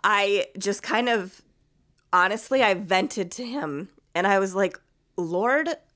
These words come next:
I, uh, I don't know what to do here, but I don't want that fear.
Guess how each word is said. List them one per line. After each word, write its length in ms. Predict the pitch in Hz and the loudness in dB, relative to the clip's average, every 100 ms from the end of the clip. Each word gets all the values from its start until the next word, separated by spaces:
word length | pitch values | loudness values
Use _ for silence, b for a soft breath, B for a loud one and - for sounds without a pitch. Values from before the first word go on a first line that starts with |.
| _ _ _ _ _ _ _ _ _ _ B B B B _ - - | _ _ _ _ _ _ _ _ _ _ B B B B _ -16 0
I, 300 | 208 208 226 | 4 4 4
uh, 440 | 220 196 190 180 - | 4 4 6 4 4
I 40 | 202 | 2
don't 120 | 226 | 2
know 60 | 254 | 2
what 140 | 240 | 0
to 80 | 220 | -2
do 160 | 190 214 | -4 -4
here, 340 | - 170 151 | -2 0 0
but 160 | 170 160 | 0 2
I 60 | |
don't 240 | 185 214 - | 4 2 4
want 360 | 180 180 175 | 4 4 0
that 340 | 170 151 147 - | 0 2 0 -4
fear. 580 | - 170 147 117 131 | -4 -2 -2 -2 -6